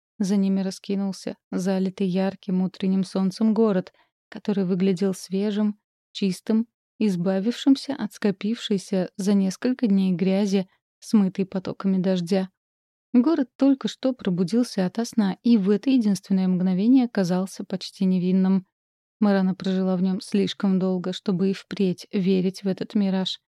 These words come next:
И тем не менее она любовалась потрясающим видом,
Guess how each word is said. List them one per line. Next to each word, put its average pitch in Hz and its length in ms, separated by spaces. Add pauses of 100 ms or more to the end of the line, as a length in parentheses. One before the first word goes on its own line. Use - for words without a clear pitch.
(120)
И 233 100
тем 320 240
не 254 120
менее 247 360
она 214 160
любовалась 220 720
потрясающим 190 840
видом, 190 460